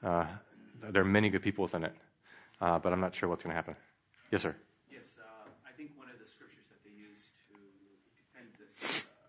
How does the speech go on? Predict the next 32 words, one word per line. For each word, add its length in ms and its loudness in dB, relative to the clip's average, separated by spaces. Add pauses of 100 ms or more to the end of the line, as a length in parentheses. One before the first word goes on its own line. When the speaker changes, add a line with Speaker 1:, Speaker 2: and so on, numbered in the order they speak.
Speaker 2:
Shakarian 480 -20
view 240 -20 (160)
of, 160 -20 (400)
you 60 -20
know, 100 -20 (380)
sacrifice 500 -20
and, 800 -20
uh, 80 -20 (260)
dedication 460 -20 (560)
is 100 -20
Romans 300 -20
twelve, 320 -20
verses 160 -20 (260)
Speaker 1:
Correct. 400 6
So 300 4 (120)
Rom-, 200 0
Romans 240 6
twelve 220 8
one, 360 6 (280)
"I 400 8 (400)
appeal 200 6
to 60 4
you, 60 8
brothers, 420 8
by 120 2
the 60 4
mercy 220 2
of 60 -8
God, 340 6
present 240 2
your 100 0
bodies." 440 6